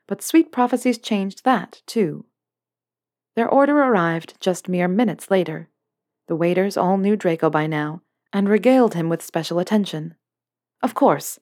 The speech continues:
it wasn't one of the reasons why Draco loved the restaurant. Draco wasn't in such a desperate need for human attention.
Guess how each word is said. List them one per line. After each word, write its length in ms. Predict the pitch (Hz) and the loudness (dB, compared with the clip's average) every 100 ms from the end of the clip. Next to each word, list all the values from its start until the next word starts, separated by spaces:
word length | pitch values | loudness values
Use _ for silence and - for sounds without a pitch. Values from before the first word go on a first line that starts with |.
| _ _ | _ _
it 120 | 269 | -2
wasn't 300 | 277 254 214 | 2 2 2
one 140 | 170 165 | 0 0
of 100 | 151 | 2
the 100 | 156 | 2
reasons 400 | 160 151 147 147 | 0 -2 -6 -4
why 180 | 151 147 | -6 -2
Draco 320 | 160 151 147 | -4 -2 0
loved 280 | 156 151 - | 0 -2 -4
the 80 | |
restaurant. 640 | 143 226 - 151 139 180 - _ _ _ - | -2 -2 -2 -4 -4 -8 -18 _ _ _ -2
Draco 260 | 330 - | 0 2
wasn't 340 | 165 160 147 143 | 2 2 0 -6
in 120 | 139 | -8
such 340 | - 311 302 | -2 -4 -2
a 100 | - | -8
desperate 360 | 156 147 - - | -6 -8 -6 -4
need 220 | 156 151 | -4 -6
for 100 | 156 | -8
human 280 | 147 160 147 | -4 -2 -2
attention. 560 | 139 143 135 151 190 | -4 -6 -8 -10 -12